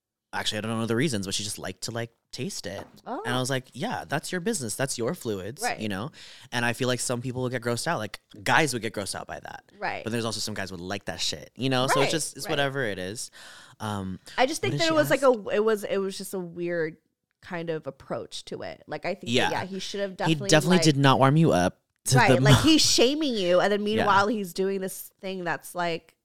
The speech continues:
Speaker 2: kind of
Speaker 1: Shocking.
Speaker 2: Right. So his approach, th-, they seem young.
Speaker 1: Yeah, yeah. Also, are you long distance? Is this why you're doing the whole, like,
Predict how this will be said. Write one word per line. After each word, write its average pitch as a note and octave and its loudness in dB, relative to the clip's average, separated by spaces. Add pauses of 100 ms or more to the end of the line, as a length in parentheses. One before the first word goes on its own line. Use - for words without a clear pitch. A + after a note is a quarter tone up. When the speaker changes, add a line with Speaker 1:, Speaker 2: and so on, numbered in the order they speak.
(300)
Speaker 2:
kind E3+ -10
of D#3+ -6
Speaker 1:
Shocking. - 2
Speaker 2:
Right. D3 -2 (260)
So D#3+ -4 (560)
his A#3 -8
approach, G3 -4
th-, - -10
they D4 -4
seem D4 -6
young. C3 -8 (360)
Speaker 1:
Yeah, B2 6
yeah. C#2 -4 (260)
Also, F#3 6
are D3 0
you F3+ 2
long F3 0
distance? D3+ 0
Is C#3 -2
this C#3+ -2
why C3+ 4
you're B2+ 6
doing B2+ 2
the B2 4
whole, A#2 6
like, A2 2